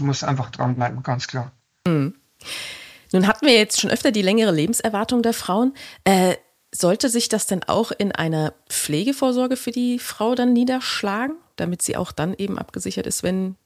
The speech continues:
Speaker 2: der Mann f-, eben vielleicht nicht mehr da ist und die Kinder eben sich vielleicht auch nicht kümmern
Speaker 1: Ja.
Speaker 2: können?
Speaker 1: Ja, also, äh, also ich sag mal so, äh, Nummer eins ist natürlich die Altersversorgung, das ist klar. Ähm,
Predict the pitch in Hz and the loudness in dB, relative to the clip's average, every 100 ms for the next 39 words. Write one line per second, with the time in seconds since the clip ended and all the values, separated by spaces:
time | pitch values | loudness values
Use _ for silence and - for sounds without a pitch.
0 | _ _ _ _ _ 165 160 180 190 - | _ _ _ _ _ -2 0 0 -2 -8
1 | - - - 175 - 165 - 190 214 - | -18 -10 -4 -4 0 -2 0 0 2 2
2 | 190 190 202 208 - 190 185 220 196 185 | 2 4 4 2 -2 -6 -4 -4 0 -2
3 | - 185 160 190 185 180 - - 185 180 | -2 -4 -2 -2 -2 -4 -2 -4 -2 -4
4 | 175 147 147 143 - 156 170 - - - | 0 4 6 4 2 -8 -12 -18 -20 -8
5 | - - - 147 151 - - 190 208 - | -8 -6 2 4 2 -2 0 0 2 0
6 | - - _ _ - _ - 202 180 151 | 0 -8 _ _ -20 _ 2 2 2 2
7 | 190 180 165 156 127 - - - - 156 | 2 4 0 2 0 -2 -20 -20 -2 2
8 | 156 170 185 170 147 190 202 180 180 - | 4 6 6 6 4 2 -2 0 0 2
9 | 165 - - 135 135 143 - 143 127 - | -2 -2 2 2 4 0 0 0 0 -2
10 | 127 - 127 117 131 139 131 - - 123 | -6 -2 -2 0 0 0 -4 -4 -6 -6
11 | _ - - _ 151 151 151 151 143 | _ -20 -20 _ 2 4 4 2 0